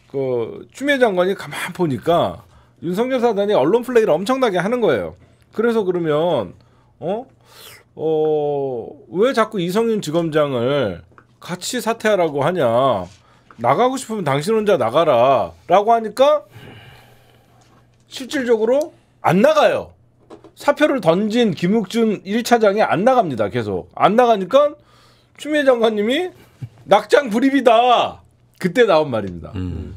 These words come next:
Speaker 1: 추미애 장관님이 "어? 나가려면 네가 나가지. 어디서 서울중앙지검장을,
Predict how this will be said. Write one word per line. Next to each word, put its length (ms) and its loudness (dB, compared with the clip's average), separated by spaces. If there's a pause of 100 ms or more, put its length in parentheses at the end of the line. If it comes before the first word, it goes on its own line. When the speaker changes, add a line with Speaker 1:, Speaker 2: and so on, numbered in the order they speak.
Speaker 1:
추미애 240 -4
장관님이 520 2
"어? 520 -4 (160)
나가려면 440 2
네가 200 2
나가지. 300 2
어디서 200 0
서울중앙지검장을, 1300 0